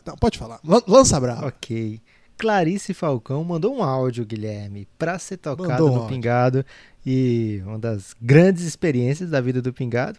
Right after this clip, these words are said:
Speaker 2: Pingado jamais esquecerá esse momento.
Speaker 1: Não, o Elástico, pô, não é o Pingado.
Speaker 2: Desculpa, gente. <laughs> Eu fiquei confuso, Guilherme. A Clarice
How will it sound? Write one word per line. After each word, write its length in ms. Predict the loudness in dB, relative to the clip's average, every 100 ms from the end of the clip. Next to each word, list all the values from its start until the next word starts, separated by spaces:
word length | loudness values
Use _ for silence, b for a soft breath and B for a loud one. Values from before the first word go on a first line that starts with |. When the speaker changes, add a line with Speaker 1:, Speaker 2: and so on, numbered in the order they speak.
| _
Speaker 2:
Pingado 400 | -6 -2 0 0
jamais 420 | -2 -4 -6 -4
esquecerá 480 | -6 -6 -6 -2 -4
esse 160 | -4 -4
momento. 280 | -2 -2 -4
Speaker 1:
Não, 40 |
o 20 |
Elástico, 520 | -6 -2 -2 -4 -4 -2
pô, 200 | 0 0
não 100 | -4
é 20 |
o 60 |
Pingado. 380 | -4 -8 -10 -12 -8
Speaker 2:
Desculpa, 560 | -8 -6 -6 -4 -2
gente. 240 | -2 -4 -4
<laughs> 260 | 2 2 2
Eu 140 | -2
fiquei 240 | -4 -6 0
confuso, 480 | 0 2 2 2
Guilherme. 280 | 2 0 0
A 40 | 0
Clarice 560 | 2 2 2 0 -2